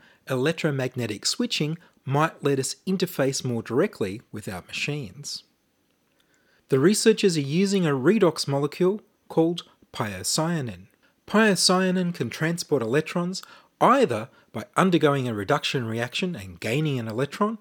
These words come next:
or an oxidation reaction and losing an electron. They used a second redox molecule, ferricyanide, to amplify and stabilize the signal. The same researchers previously used redox molecules to sense an environment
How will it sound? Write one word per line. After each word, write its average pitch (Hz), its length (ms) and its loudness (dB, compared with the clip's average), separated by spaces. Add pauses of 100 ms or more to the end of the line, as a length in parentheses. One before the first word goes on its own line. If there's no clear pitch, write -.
(280)
or 180 360 8 (220)
an 135 100 -4
oxidation 139 720 0
reaction 139 480 -4 (360)
and 180 280 -2
losing 120 340 -2
an 110 80 -6
electron. 107 560 -6 (800)
They 139 100 2
used 135 300 0
a 127 40 0
second 190 500 2
redox 139 380 2
molecule, 139 640 -2 (280)
ferricyanide, 127 1040 0 (220)
to - 240 -6
amplify 156 600 -2
and 139 160 -4
stabilize 95 580 -8
the - 100 -16
signal. 127 420 -4 (560)
The 127 100 2
same 202 380 4
researchers 143 580 2
previously 208 560 0
used 117 340 -2
redox 151 480 2
molecules 135 500 -2
to 120 120 -6
sense 170 400 -2
an 180 60 -2
environment 160 600 0